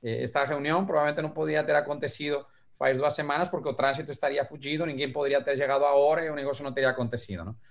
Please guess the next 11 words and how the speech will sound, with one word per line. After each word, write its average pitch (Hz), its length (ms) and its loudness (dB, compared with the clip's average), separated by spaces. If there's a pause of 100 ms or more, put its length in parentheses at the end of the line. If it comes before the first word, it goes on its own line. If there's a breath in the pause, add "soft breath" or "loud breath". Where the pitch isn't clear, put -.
(160 soft breath)
Então, 170 140 -2
acho 196 160 0
que, 196 320 0 (160)
como 135 240 -14
toda 160 200 0
na 156 120 4
vida, 156 260 2
tem 147 140 -4
aprendizados 139 640 0
muito 147 280 -10
bons 131 540 -2